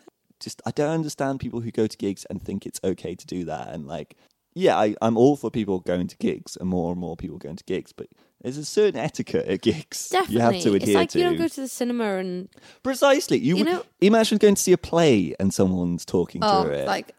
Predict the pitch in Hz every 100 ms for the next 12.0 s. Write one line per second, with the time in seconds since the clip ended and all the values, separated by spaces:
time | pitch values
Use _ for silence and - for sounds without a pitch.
0 | _ 240 240 - 196 - 202 - 226 220
1 | - - 185 196 240 190 190 294 262 220
2 | 190 226 - 240 214 - - 151 165 196
3 | 185 - - 92 135 - _ _ 120 120
4 | - - 95 - 120 127 - 127 151 147
5 | 143 - 71 143 202 - - 147 - -
6 | 123 120 107 110 - - - 233 262 226
7 | 214 208 - 208 - 214 - 233 110 -
8 | 127 139 147 - 131 127 135 117 - _
9 | _ 110 120 - 117 110 101 104 - 101
10 | 101 95 - 104 98 - - - 165 170
11 | - - 262 _ _ 196 - - -